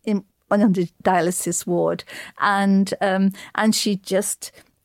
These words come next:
pumped, sort of shoved her h-,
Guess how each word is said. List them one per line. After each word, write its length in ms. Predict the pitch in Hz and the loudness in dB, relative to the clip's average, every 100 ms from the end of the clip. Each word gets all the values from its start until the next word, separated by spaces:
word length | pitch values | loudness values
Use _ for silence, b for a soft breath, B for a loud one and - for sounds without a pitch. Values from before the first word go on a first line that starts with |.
| _ _ _ _ - - | _ _ _ _ -20 -6
pumped, 580 | - 220 240 - - - _ - 220 220 156 190 | -2 -2 -4 -10 -10 -12 _ -16 -10 -10 -8 -4
sort 240 | - 185 | 0 2
of 100 | 202 - - | 0 -4 -8
shoved 500 | - - 202 - - | -6 -2 -2 -2 -2
her 160 | 170 | -2
h-, 100 | - | -4